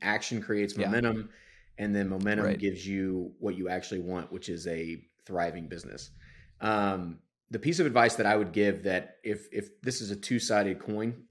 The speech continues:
Speaker 1: action over perfection, do shit, don't dog shit or whatever Austin said, those things, that's one side of the coin. For me, the other side of the coin is,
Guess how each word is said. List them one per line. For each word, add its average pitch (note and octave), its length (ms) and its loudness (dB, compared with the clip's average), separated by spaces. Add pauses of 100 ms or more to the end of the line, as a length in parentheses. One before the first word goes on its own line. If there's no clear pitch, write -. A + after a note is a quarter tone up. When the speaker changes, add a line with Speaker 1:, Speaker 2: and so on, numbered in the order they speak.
(120)
Speaker 1:
action G#2 600 0 (340)
over G2+ 200 0
perfection, G#2 720 -2 (100)
do A2 160 0
shit, G#2 300 -2
don't G2 240 -4 (920)
dog G2 260 -2
shit A2 160 -2
or F#2 40 -4
whatever G2+ 300 0
Austin G2+ 240 -2
said, G#2+ 260 0 (420)
those D3+ 300 8
things, A#2+ 500 4
that's B2 300 6
one A#2+ 200 4
side A#2 180 8
of G#2 60 4
the G#2 60 2
coin. A2 300 0
For A#2+ 120 -2
me, B2 160 6
the A2 120 6
other A#2 160 6
side A2+ 220 6
of G2+ 80 2
the G2+ 80 0
coin G#2 380 0
is, F#2+ 340 -4